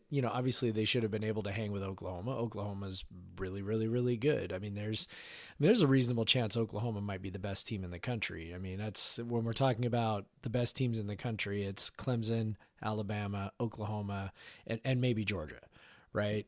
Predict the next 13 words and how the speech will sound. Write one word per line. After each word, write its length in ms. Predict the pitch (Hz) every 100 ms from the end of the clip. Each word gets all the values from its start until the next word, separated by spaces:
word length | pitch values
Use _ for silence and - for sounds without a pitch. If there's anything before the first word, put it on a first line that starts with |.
| -
And 140 | 131
so, 300 | - 139 127
like, 240 | 117 123 123
I 60 |
mean, 120 | 139
they're 160 | 147 156
very, 380 | 107 139 131 123
very 320 | 117 113 107
good. 280 | 107 98 98
They're 160 | 127
a 60 | 113
cut 200 | - 107
above, 440 | 98 107 85 87